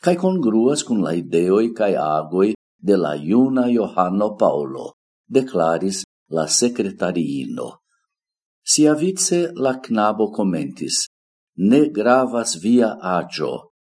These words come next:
gravas, ke vi ektransformu viajn revojn en realaĵojn." Nuntempe uno havas ses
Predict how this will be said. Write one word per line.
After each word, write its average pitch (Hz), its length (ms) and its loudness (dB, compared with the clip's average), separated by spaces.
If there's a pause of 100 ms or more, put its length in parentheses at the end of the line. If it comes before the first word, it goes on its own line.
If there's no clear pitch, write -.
(160)
gravas, 104 760 0
ke 98 140 2
vi 90 240 0 (160)
ektransformu 113 1400 0 (320)
viajn 156 560 2
revojn 113 720 0 (340)
en 107 360 2 (280)
realaĵojn." 80 1080 -2 (1120)
Nuntempe 135 800 2 (260)
uno 123 400 4 (180)
havas 98 520 -2 (180)
ses 160 480 2